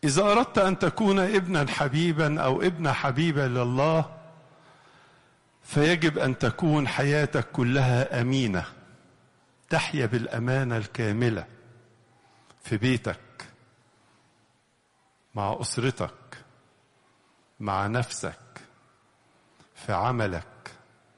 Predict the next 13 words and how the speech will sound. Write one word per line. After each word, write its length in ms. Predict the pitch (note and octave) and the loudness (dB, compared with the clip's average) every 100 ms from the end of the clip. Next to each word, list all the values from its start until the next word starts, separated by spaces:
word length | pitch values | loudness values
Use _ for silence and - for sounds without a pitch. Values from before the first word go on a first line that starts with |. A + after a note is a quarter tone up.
| _ _ _ _ _ _ _ _ _ | _ _ _ _ _ _ _ _ _
في 420 | - A#2 A2+ G2+ | -6 -2 -2 -2
علاقاتك، 960 | G#2 G#2+ G#2+ G#2 - B2+ A#2+ - E2+ - - - - _ _ _ _ _ _ _ _ _ _ _ - - _ _ | -4 -2 -2 -2 -2 0 0 -2 -8 -12 -20 -20 -20 _ _ _ _ _ _ _ _ _ _ _ -20 -20 _ _
في 420 | - - A#2 A2 - - | -12 -6 -4 -4 -6 -4
كل 340 | D#3+ E3 C3 | -2 0 -2
ما 180 | A2+ B2 | -2 -4
تقوله 680 | - G#2+ - C3+ C3+ B2 A2+ | -4 -8 -4 -2 0 0 0
وكل 540 | A#2 G#2 - B2+ B2 | 0 -4 -4 -2 -2
ما 200 | A2 A2+ | -2 -4
تصنعه، 840 | A2+ G#2 - B2+ B2 F#2+ E2+ D#2+ - - _ _ _ _ _ _ _ _ _ _ _ - - _ | -4 -6 -4 -2 -2 -2 -6 -10 -16 -20 _ _ _ _ _ _ _ _ _ _ _ -20 -20 _
في 240 | - B2 | -4 -2
مجتمعك، 1000 | A#2+ A2 - C#3+ D3 G#2+ E2+ - - - - _ _ _ _ | -2 -4 -2 -2 0 -2 -6 -10 -18 -20 -20 _ _ _ _
في 240 | - A#2+ | -12 -4
وطنك، 840 | A2 B2+ - C3+ G2 - - - | 0 0 0 -4 -4 -10 -16 -20